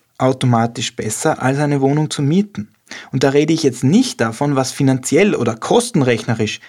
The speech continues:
die beste Lösung wäre. Die Entscheidung muss immer gegen den Kauf einer Wohnung ausfallen,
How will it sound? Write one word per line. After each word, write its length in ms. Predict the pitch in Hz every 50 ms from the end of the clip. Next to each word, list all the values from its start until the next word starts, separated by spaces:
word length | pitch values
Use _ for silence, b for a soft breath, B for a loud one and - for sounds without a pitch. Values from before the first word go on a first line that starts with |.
| B B B -
die 60 | 120
beste 380 | 120 - 117 113 - - 127 107
Lösung 400 | 107 107 107 107 107 107 107 98
wäre. 300 | 95 - 80 - - - _ _ _ B B B B B B B B B B B
Die 100 | 214 214
Entscheidung 680 | - 151 - - - 143 - 180 208 190 143 131 131
muss 240 | 143 160 - - - _ -
immer 560 | 208 240 285 285 240 131 117 104 104 - - _ _ _ _ _ _ _ _ _
gegen 300 | - 127 127 127 135 123
den 140 | 123 123 127
Kauf 360 | 123 - - 113 - 117 - -
einer 300 | - 113 113 113 113 104
Wohnung 300 | 104 104 104 107 107 -
ausfallen, 600 | - 107 110 - - - 131 147 180 214 262 -